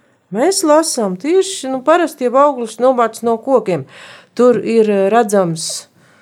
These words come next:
tikai augļu gros, jau augļi jau novākti Amos redzējumā, bet, no acīm redzot, viņi tik gatavi, ka jau ir nokrituši no, novākt no tā koka.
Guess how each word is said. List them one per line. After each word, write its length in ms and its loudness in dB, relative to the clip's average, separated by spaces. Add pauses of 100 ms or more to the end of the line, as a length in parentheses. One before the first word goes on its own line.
(560)
tikai 300 2
augļu 560 0
gros, 500 0
jau 140 0
augļi 340 2
jau 120 2
novākti 640 2
Amos 400 -2
redzējumā, 720 0
bet, 240 -2
no 160 -2
acīm 260 -4
redzot, 380 -2
viņi 220 -4
tik 180 -6
gatavi, 380 2
ka 100 0
jau 180 -2
ir 320 -2
nokrituši 680 -2
no, 140 -2
novākt 500 -2
no 100 -6
tā 200 -10
koka. 360 0